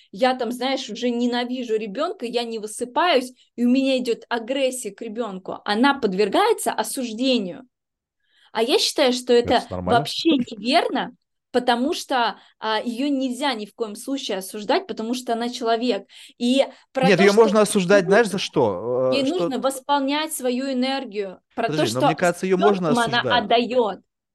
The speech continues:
Speaker 2: Её можно
Speaker 1: Что?
Speaker 2: осуждать за то, я, мне кажется, её можно осуждать только за то, что она шла,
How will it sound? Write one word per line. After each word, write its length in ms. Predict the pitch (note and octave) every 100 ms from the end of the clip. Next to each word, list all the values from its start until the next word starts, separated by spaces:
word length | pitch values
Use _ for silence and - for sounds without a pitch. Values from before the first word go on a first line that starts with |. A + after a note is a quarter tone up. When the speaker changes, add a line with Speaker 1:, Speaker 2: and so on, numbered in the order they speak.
| _ _ _ C#3+
Speaker 2:
Её 120 | E3+
можно 260 | G#3 G3+ F3
Speaker 1:
Что? 0 |
Speaker 2:
осуждать 480 | - D3+ C#3+ D#3
за 120 | C3 C3+
то, 140 | D3
я, 140 | C#3+ D3
мне 120 | D#3+
кажется, 280 | F3 E3+ F3
её 100 | E3
можно 400 | D#3+ F3 D#3+ D3+
осуждать 560 | C3+ - C#3 D3 D#3 -
только 300 | D3 - C3+
за 160 | C3+
то, 220 | C3 F3 E3
что 280 | - C3+
она 320 | B2+ C3+ D3 G#2
шла, 760 | - - D3+ D3 D3+ C3+ G2+